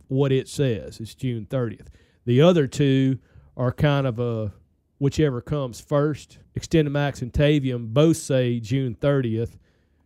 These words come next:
but then Extendamax says, "or R one," and Tavium says, "or V four." So you're June thirtieth or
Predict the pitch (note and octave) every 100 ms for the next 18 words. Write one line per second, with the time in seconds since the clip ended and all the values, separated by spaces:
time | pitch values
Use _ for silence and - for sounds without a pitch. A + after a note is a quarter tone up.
0 | _ A#2 A#2 C3+ B2 - E3 E3 C3+ C3+
1 | B2+ - D3 C3+ B2+ B2 A#2 - _ _
2 | - D3+ D3 C3 - C#3 C#3 C3 A2+ C#3
3 | D3+ B2 A#2 B2 - _ B2 A2+ D3 D3
4 | C#3+ B2+ A#2 - B2+ B2+ B2 A2+ - C3+
5 | C3+ B2 G#2 C3+ B2 - C#3+ B2+ F2+ -
6 | - _ - B2+ A#2+ A#2 A#2 A#2 D3+ D3
7 | B2 D3 D3 C#3 C#3 - - _ _ _
8 | - D#3+ D#3 C3+ B2 A2